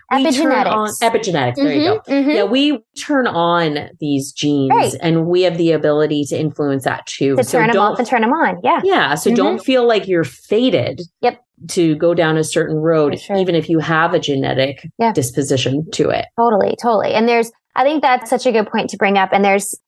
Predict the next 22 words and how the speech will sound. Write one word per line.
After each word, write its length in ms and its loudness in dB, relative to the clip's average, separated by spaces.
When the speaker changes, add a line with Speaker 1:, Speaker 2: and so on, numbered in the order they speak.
Speaker 2:
so 480 -2
many 600 0
books 300 -2
that 120 2
I've 200 0
read. 340 0
And, 240 0
like, 160 0
I 80 2
don't 40 2
Speaker 1:
Mm-hmm. 60 2
Speaker 2:
know 60 2
if 100 -4
you 60 2
know 100 2
who 80 0
Doctor 300 -2
Joe 160 2
Dispenza 520 -2
is, 120 -4
but 120 0
he 260 0